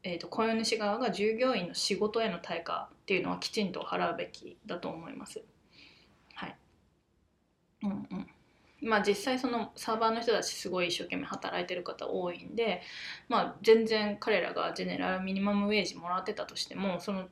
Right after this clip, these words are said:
サービスに対してはもちろんオントップでチップは払いますっていうことですよね。はい。一方ですね、あの、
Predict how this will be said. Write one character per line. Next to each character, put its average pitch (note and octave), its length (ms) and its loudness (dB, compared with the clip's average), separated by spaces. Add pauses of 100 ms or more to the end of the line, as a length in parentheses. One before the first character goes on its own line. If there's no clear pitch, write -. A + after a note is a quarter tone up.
(120)
サ A#3 160 2
ー G3+ 40 2
ビ G3+ 80 0
ス - 100 -8
に E3+ 100 -10
対 A3+ 220 2
し A3 40 -2
て - 100 -6
は - 80 -6
も E3+ 100 -8
ち - 120 -4
ろ D#3+ 100 -2
ん D#3 80 -8
オ F#3+ 100 2
ン F#3 80 -2
ト G3+ 100 2
ッ - 20 2
プ - 180 -6
で - 120 -4
チ - 120 -4
ッ - 80 -14
プ F#3 60 0
は F3+ 80 2
払 - 300 -6
い - 20 -6
ま F#3+ 100 -4
す - 140 -6
っ - 20 -8
て - 180 -14
い - 40 -8
う - 40 -16
こ - 100 -20
と - 80 -10
で - 100 -12
す - 180 -16
よ - 80 -18
ね。 A#3+ 200 -10 (1200)
は - 200 -2
い。 - 180 -4 (460)
一 A3 180 -6
方 A4 160 12
で F3+ 100 6
す F3+ 120 -4
ね、 - 420 -4 (160)
あ F#3 140 0
の、 E3 320 -6